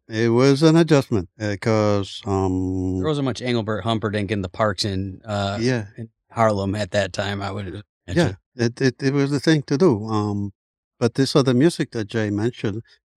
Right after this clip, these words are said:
Speaker 1: is, it was an adjustment and an educational thing that you need to kind of understand. Pretty much like the rotary phone dial versus, "Hey, Siri, call so-and-so." That's a big adjustment too.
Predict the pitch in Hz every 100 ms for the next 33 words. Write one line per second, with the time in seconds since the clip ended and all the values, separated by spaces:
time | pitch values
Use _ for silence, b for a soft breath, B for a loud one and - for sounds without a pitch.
0 | _ _ - 113 113 - - 120 123 127
1 | 127 131 117 147 - 113 87 107 110 120
2 | 120 - 165 - 127 113 139 135 127 120
3 | 104 107 110 120 - 120 110 - 107 104
4 | 107 104 98 - 135 113 92 - 196 151
5 | 135 - 101 101 _ _ _ _ _ _
6 | 95 98 92 101 104 120 - 147 156 160
7 | 151 139 95 95 107 135 135 - 110 107
8 | 117 110 110 104 _ 196 196 165 127 101
9 | 90 - 107 - - 127 110 95 - 127
10 | 120 113 107 113 107 101 113 92 - b
11 | _ _ 107 113 - 131 139 127 113 117
12 | - 107 - 113 92